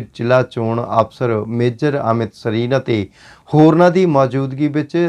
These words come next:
ਰੈਂਡਮਾਈਜ਼ੇਸ਼ਨ ਕਰਵਾਈ ਗਈ ਹੈ। ਜ਼ਿਲ੍ਹਾ ਚੋਣ ਅਫਸਰ ਸਾਕਸ਼ੀ ਸਾਨੀ ਨੇ ਦੱਸਿਆ ਕਿ ਜ਼ਿਲ੍ਹੇ ਦੇ ਵਿਧਾਨ ਸਭਾ ਹਲਕਿਆਂ ਵਿੱਚ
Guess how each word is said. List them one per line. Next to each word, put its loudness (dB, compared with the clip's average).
ਰੈਂਡਮਾਈਜ਼ੇਸ਼ਨ -2
ਕਰਵਾਈ -2
ਗਈ 0
ਹੈ। 4
ਜ਼ਿਲ੍ਹਾ 8
ਚੋਣ 4
ਅਫਸਰ 2
ਸਾਕਸ਼ੀ -4
ਸਾਨੀ -6
ਨੇ -4
ਦੱਸਿਆ -4
ਕਿ -6
ਜ਼ਿਲ੍ਹੇ 0
ਦੇ 0
ਵਿਧਾਨ -2
ਸਭਾ -4
ਹਲਕਿਆਂ -2
ਵਿੱਚ -4